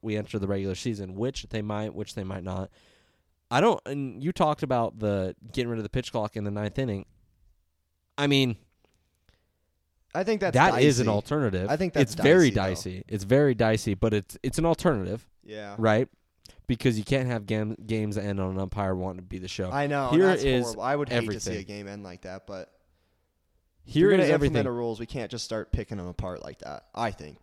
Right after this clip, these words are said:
Speaker 1: Yeah,
Speaker 2: personally.
Speaker 1: that's very true. I just don't think you cannot, the biggest thing is,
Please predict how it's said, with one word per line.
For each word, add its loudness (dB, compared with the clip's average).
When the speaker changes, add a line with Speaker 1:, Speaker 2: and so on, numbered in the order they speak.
Speaker 1:
Yeah, 4
Speaker 2:
personally. -8
Speaker 1:
that's -6
very -2
true. 2
I 4
just 0
don't 2
think -4
you -4
cannot, -2
the -6
biggest -8
thing -4
is, -8